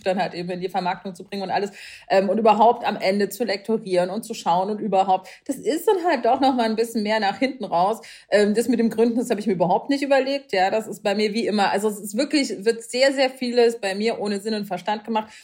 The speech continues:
Das wird einfach gemacht, weil ich's gut finde oder weil ich eben so sage, "Mensch, das ist eine geile Idee", ist genauso wie bei unserem Wechselwillig-Podcast, was ich ja mit Christian Elbert mache, ähm, beispielsweise,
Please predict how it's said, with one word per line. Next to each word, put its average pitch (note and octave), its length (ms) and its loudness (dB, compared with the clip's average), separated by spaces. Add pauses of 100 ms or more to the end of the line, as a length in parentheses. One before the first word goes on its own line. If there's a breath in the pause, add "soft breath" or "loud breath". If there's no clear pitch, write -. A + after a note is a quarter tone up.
(140 loud breath)
Das G#3 180 -2
wird A3 140 4
einfach F3+ 320 0
gemacht, G#3+ 380 2 (180 loud breath)
weil G#3+ 140 4
ich's - 160 -6
gut G#4+ 180 6
finde G#4 320 4 (400 loud breath)
oder A#3 220 6
weil A3+ 180 0
ich A3+ 80 -4
eben A#3+ 140 0
so B3 140 -2
sage, A#3 320 4 (140)
"Mensch, D4+ 260 2
das D4 160 -2
ist A#4+ 120 -2
eine C#4+ 120 -4
geile A3+ 260 4
Idee", A3 200 0
ist A3+ 120 -4
genauso A#3 340 -2
wie A#3 60 -2
bei A3 80 2
unserem G#3 340 -8
Wechselwillig-Podcast, C4+ 1160 -2
was G#3+ 160 -6
ich G#3+ 40 -14
ja A3 100 -2
mit G#3+ 120 -6
Christian A3 400 -6
Elbert A#3+ 380 0
mache, A#3+ 260 0 (220)
ähm, G#3+ 400 -4 (100)
beispielsweise, G#3 840 -4